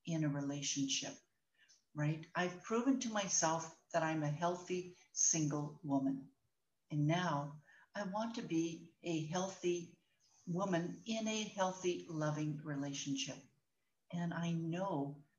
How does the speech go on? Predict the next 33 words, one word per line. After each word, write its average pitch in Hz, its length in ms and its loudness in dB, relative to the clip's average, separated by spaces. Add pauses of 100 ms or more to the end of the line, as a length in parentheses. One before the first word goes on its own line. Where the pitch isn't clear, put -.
(120)
that 165 100 0
I'm 160 240 0
worthy 185 480 0
of 139 160 -4
that. 127 260 -2 (460)
I 165 60 -2
have 165 320 -4
to 160 100 -6
start 165 440 2
working 170 380 -2
on 156 140 2
the 151 60 0
belief. 156 600 -2 (540)
And 180 160 2
so 180 200 4
if - 260 -2
I 214 180 2
stop 208 560 0
now, 226 500 2 (280)
like, 185 120 -2
if - 140 -2
I 262 80 8
just 330 300 0
do 233 120 0
this 220 240 -2
video 180 340 2
today 151 540 -2 (240)
and 165 280 2
not 175 260 4 (260)
tell 180 220 2
myself 180 440 0
that 165 340 4 (300)
tomorrow, 151 580 2